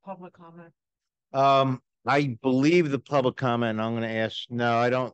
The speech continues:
Speaker 2: I don't, I think, I believe the public comment this evening will just be regular public comment, will not be part of the record. So,
Speaker 1: So you're
Speaker 2: thank
Speaker 1: free
Speaker 2: you.
Speaker 1: to go.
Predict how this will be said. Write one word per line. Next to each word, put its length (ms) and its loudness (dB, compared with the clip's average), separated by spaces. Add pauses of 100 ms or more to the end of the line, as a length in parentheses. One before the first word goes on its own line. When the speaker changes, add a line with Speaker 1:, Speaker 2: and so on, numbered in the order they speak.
Speaker 2:
I 140 -8
don't, 200 -6
I 120 0
think, 180 -8
I 40 -6
believe 360 -6
the 60 -14
public 300 -8
comment 340 -8
this 180 -12
evening 480 -4 (420)
will 140 0
just 340 -2
be 200 0
regular 340 -4
public 240 -8
comment, 240 -8
will 80 -8
not 160 -8
be 80 -18
part 240 -6
of 60 -4
the 80 -6
record. 320 -8 (1120)
So, 160 -20 (840)
Speaker 1:
So 100 -12
you're 40 -8
Speaker 2:
thank 180 -4
Speaker 1:
free 120 0
Speaker 2:
you. 40 -4
Speaker 1:
to 80 -6
go. 300 -10